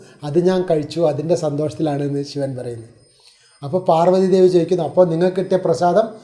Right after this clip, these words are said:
നിങ്ങൾ ഒറ്റയ്ക്ക് കഴിച്ചില്ലേ?" അപ്പോൾ പേരിന് മാത്രമാണ് എനിക്ക് അർദ്ധനാരീശ്വരൻ, അതായത് ശിവൻ്റെ ശരീരത്തിൽ പാതി പാർവതി ദേവിക്ക് കൊടുത്തതല്ലേ, അർദ്ധനാരീശ്വരൻ എന്നല്ല പറയുക.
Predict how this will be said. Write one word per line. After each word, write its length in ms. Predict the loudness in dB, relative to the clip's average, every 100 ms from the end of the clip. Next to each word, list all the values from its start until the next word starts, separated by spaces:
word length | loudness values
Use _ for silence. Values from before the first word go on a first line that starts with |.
| -20 _
നിങ്ങൾ 180 | 2 4
ഒറ്റയ്ക്ക് 380 | 4 2 0 6
കഴിച്ചില്ലേ?" 440 | 6 6 2 2 0 -12 -20 _ _ _
അപ്പോൾ 160 | -2 4
പേരിന് 440 | 8 8 8 6 6
മാത്രമാണ് 340 | 6 6 6
എനിക്ക് 280 | 6 4 6 6
അർദ്ധനാരീശ്വരൻ, 840 | 8 6 6 8 8 8 6 2 0 -14 -20 -8
അതായത് 240 | 6 8 8
ശിവൻ്റെ 380 | 8 4 8 6 6 4
ശരീരത്തിൽ 500 | 8 8 8 4 2
പാതി 340 | 4 6 6 4 -2 -16 _
പാർവതി 280 | 4 6 8
ദേവിക്ക് 280 | 8 6 6
കൊടുത്തതല്ലേ, 480 | 4 6 6 6 6
അർദ്ധനാരീശ്വരൻ 840 | 2 4 4 4 6 4 4 0
എന്നല്ല 220 | 2 0
പറയുക. 240 | -2 -4